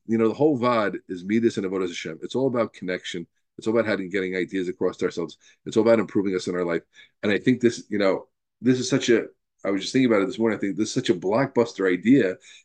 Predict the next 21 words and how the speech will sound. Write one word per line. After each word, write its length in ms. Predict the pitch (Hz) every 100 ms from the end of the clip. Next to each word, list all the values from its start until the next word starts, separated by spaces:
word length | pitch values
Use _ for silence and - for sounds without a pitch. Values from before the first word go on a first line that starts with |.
| -
and 100 | 104
it's 140 | 92
such 180 | - 135
a 140 | 117 90 - -
boundary 380 | 117 147 147 113
from 200 | 107 98
us 360 | 95 - - _ _ _ _ _
to, 460 | - 110 104 95 - _ _
to, 260 | - 110 92
it's 180 | 113 120
exactly 380 | 113 139 143 151
like 260 | 139 156
that. 180 | 117 85
It's 140 | 90 120
like 200 | 110 - _ _
we're 80 | 113
sitting 340 | 110 - 147 160
at 80 |
a 20 | 135
Shabbos 460 | - 104 101 104
table. 340 | - 101 117